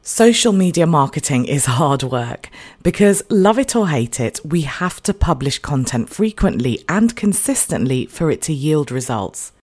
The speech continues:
And that is hard work because you can often feel like you're on a content treadmill. So since we are working hard, let's make social media work even harder for us, i e,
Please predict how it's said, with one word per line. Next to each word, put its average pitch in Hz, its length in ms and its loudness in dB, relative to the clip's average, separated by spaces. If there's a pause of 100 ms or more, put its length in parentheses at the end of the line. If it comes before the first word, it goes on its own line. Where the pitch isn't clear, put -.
(320)
And 185 140 -2
that 208 260 -2
is 247 180 0
hard 180 280 -2
work 202 340 -2 (380)
because 208 260 2
you 202 80 -2
can 208 200 0
often 233 260 2
feel 190 340 2
like 135 300 -2
you're 170 160 -2
on 147 80 -4
a 147 80 -6
content - 540 -6
treadmill. 113 580 -6 (380)
So 233 200 4
since 285 320 0
we 214 120 4
are 196 140 4
working 123 360 0
hard, 113 360 -2 (100)
let's 214 360 -2
make 208 220 2
social 175 420 0
media 151 460 0
work 131 380 -2
even 160 340 -2
harder 127 360 -2
for - 200 -8
us, - 380 -6 (240)
i 190 140 4
e, 165 320 0